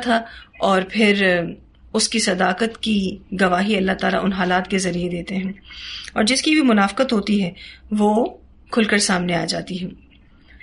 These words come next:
میں نے آیت کے اس حصے سے اور اس واقعے سے یہی سیکھا ہے کہ جو بھی منافقتیں ہیں وہ اس دنیا میں کھل کر رہیں گی۔ تو ہم سب کو کوشش کرنی چاہیے کہ ہم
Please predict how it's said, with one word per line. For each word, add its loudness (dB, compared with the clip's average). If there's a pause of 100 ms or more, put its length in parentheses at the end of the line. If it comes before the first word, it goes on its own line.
(160)
میں 4
نے 4 (540)
آیت -2
کے 0 (200)
اس 0
حصے 2
سے -2
اور -2
اس -2
واقعے -2
سے -2
یہی 0
سیکھا -2
ہے -2
کہ -4
جو 0
بھی 0
منافقتیں -4
ہیں -2 (380)
وہ -2
اس 2
دنیا 4
میں 2 (320)
کھل 2
کر 0
رہیں -4
گی۔ -12 (920)
تو 0
ہم 4
سب -2
کو -2
کوشش 0
کرنی 0
چاہیے 0 (420)
کہ -2
ہم 0